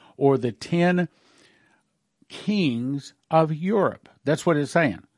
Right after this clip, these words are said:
So the fourth beast is going to rise from one of those ten kings that own and control Europe. Iron teeth it had devoured to break in pieces and stamped the residue with, with the feet of it.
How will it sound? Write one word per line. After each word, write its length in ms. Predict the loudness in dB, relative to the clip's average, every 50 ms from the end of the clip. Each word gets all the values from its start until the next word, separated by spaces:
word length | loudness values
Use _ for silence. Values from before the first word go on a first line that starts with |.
| _ _ _ _ _
So 200 | -6 0 2 2
the 140 | 2 2 -2
fourth 500 | -4 _ _ 4 6 6 4 4 0 0
beast 480 | 0 2 2 2 2 0 -2 -6 -12 -8 -6
is 140 | -6 -4 0
going 180 | 0 0 0 0
to 100 | -2 -4
rise 960 | -4 0 2 4 4 4 4 4 4 2 2 0 -2 -2 -2 -4 -6 -12 -18 -20 _ _ _ _ _ _ _
from 360 | _ _ 4 6 6 6 2 -2 -8
one 420 | -8 -2 2 4 6 6 4 4
of 220 | 2 2 2 2 4
those 360 | 4 4 4 4 2 -2 -8
ten 400 | -12 -6 -2 0 0 0 0 -2
kings 720 | -4 -4 0 2 2 2 2 0 -2 -4 -6 -8 -12 -18 _ _ _ _ _ _ _
that 240 | -4 -2 -2 -2 0
own 180 | 0 2 2 2
and 100 | 0 0
control 580 | -2 -4 -2 2 2 4 4 4 2 -2 -6 -12 _
Europe. 320 | -6 -2 -2 -2 -2 -6 _ _ _ _ _ _ _ _ _ -20 -20 -20 -20 -2 2
Iron 200 | 2 4 4 2
teeth 260 | 0 0 -2 -2 -2
it 80 | -2 -2
had 160 | -2 -4 -4
devoured 420 | -2 0 2 4 4 4 4 2 0
to 60 | -4
break 320 | -2 0 0 0 0 0
in 100 | -4 -4
pieces 400 | -2 -2 -2 -2 -2 -6 -6 -6
and 80 | -8 -8
stamped 300 | -4 -2 -2 -2 -2 -4
the 80 | -2
residue 380 | -2 0 0 0 -2 -2 -2 -2
with, 220 | -4 -4 -4 -4
with 160 | -4 -4 -4 -4
the 80 | -4
feet 220 | -4 -4 -2 -2 -2
of 80 | -4
it. 120 | -6 -8